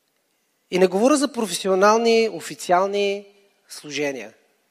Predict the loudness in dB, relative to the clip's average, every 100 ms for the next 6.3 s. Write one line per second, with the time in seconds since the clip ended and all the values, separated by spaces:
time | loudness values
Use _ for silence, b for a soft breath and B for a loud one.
0 | _ _ _ _ _ _ _ -18 -4 -2
1 | -2 0 -2 -2 -6 -20 -10 -6 -6 -6
2 | -4 -4 -6 -8 -8 -10 -20 -16 -14 -10
3 | -8 -8 -4 -2 -2 -8 -14 -18 -10 -10
4 | -10 -18 -20 -20 _ _ _ -2 -2 -2
5 | -12 -14 -12 -12 -6 -6 -6 -14 -20 -20
6 | -12 -12